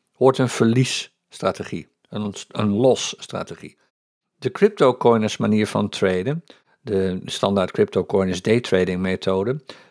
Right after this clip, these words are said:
werkt met bijkopen. Dat wordt ook wel D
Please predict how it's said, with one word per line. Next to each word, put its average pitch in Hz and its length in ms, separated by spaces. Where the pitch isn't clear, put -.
werkt 135 500
met 135 360
bijkopen. 113 760
Dat 123 140
wordt 185 160
ook 226 140
wel 185 260
D 113 60